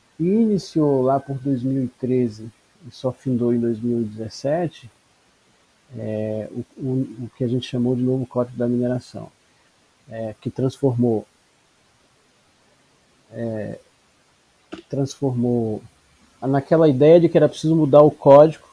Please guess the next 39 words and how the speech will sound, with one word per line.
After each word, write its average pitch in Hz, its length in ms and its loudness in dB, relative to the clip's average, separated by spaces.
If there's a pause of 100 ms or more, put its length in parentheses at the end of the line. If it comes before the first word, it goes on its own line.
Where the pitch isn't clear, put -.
(160)
porque - 180 -2
o 139 40 2
código 139 320 2
tava 131 220 2
muito 151 240 4
estatal 147 640 6
e 160 40 -2
tinha 156 160 -2
que - 80 -10
ser 147 120 2
mais 143 240 4
empresa 131 640 4
e 160 100 2
menos 139 280 4
sociedade, 156 640 0
né? 143 180 -2 (640)
Então, 170 200 4
o - 20 6
que 233 120 6
que 220 100 2
nós 196 180 4
temos 175 300 4
hoje? 127 240 4
Nós 135 200 -2
temos 160 280 0
um 151 80 2
código 120 580 -2
que 139 120 0
é - 20 4
mais 175 380 6
empresa, 147 580 2 (580)
menos 180 440 8
Estado 165 600 2 (100)
e 247 60 0
menos 208 360 8
sociedade. 175 640 0
Ou 139 140 -18
seja, 123 320 0 (760)
é, 123 380 2